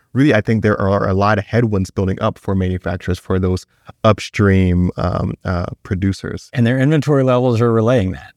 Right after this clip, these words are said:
Speaker 2: You know, they're, they're, they're actually in defense mode. And I think that's one of the biggest things that we've seen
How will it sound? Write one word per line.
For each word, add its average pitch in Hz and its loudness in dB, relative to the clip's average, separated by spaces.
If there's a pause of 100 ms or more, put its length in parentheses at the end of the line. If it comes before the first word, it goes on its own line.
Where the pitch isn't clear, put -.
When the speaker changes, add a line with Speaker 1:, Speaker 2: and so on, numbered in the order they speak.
(100)
Speaker 2:
You 117 0
know, 98 2
they're, 110 2
they're, 123 2
they're 117 0
actually 117 -2
in 120 2
defense 123 0
mode. 82 -2
And 98 -4
I 98 -2
think 110 -2
that's 107 -2
one 104 0
of 98 0
the 92 0
biggest 101 0
things 110 0
that 98 -4
we've 98 -2
seen 123 0